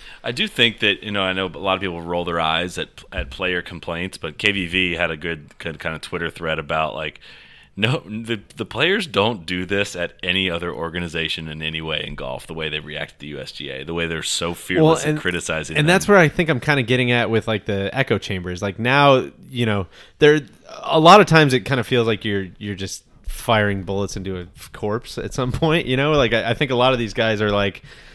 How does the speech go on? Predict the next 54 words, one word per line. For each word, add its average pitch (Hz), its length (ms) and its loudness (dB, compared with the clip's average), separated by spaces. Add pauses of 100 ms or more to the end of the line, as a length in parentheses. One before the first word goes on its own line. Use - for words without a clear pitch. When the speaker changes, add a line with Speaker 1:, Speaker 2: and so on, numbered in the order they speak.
(380)
Speaker 2:
you 143 140 -4
know, 110 180 -4
"Oh, 143 220 6
it, 117 160 2
it's 127 220 2
kinda 156 260 4
cool 135 340 4
to 123 120 4
rip 113 260 4
on 123 140 6
the 120 60 4
U 120 120 8
S 117 120 4
G 120 180 2
A 120 180 6
and 104 100 0
just, - 300 -4
so 113 220 2
if, - 240 -6
if 110 160 -10
there's 113 180 0
any 113 140 0
chance 110 240 -2
to 98 80 -8
do 107 180 0
it, 95 100 0
let's 95 200 -6
do 107 180 -2
it." 90 160 -4
And 101 220 -4 (320)
I 160 80 6
don't 170 60 8
know, 151 80 10
I 127 120 6
certainly, 165 600 0 (460)
I, 127 200 -8 (120)
I'd 127 240 -4
mentioned 151 280 2
on 123 60 2
the 107 60 0
live 107 220 4
show, 101 180 0
I 98 60 0
think 120 160 0
Randy 113 240 0
and 104 60 -2
I 101 80 0
were 95 80 -4
talking 101 200 -2
about 98 140 -6
this - 260 -8 (460)
off 131 240 4
air, 107 300 0
but 104 420 -4